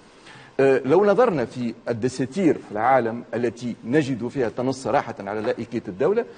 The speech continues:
لن نجد دساتير كثيرة. هناك الدستور الفرنسي، هناك الدستور المكسيكي، هناك الدستور الأمريكي، هناك الدستور الكندي، وأعتقد الهند أيضًا،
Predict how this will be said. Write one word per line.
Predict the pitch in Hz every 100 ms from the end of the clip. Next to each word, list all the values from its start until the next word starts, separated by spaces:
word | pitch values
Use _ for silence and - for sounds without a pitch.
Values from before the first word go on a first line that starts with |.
| - -
لن | 180
نجد | 247 202 185 165
دساتير | 165 170 196 165
كثيرة. | 151 127 95 - - - _
هناك | 117 131 117
الدستور | 101 - 113
الفرنسي، | - 98 147 165 190 - -
هناك | 226 131 104
الدستور | 101 - 127
المكسيكي، | 104 101 - 170 175 190 -
هناك | 110 139 143
الدستور | 110 113 - 123
الأمريكي، | 107 110 123 180 180 190 - -
هناك | 160 147
الدستور | 123 113 - 104
الكندي، | - 156 180 165 202 - - - - -
وأعتقد | 113 175 208 147 143 139 139 135 - 151 151 - 131 101 -
الهند | 117 131 175 117 -
أيضًا، | 127 165 196 202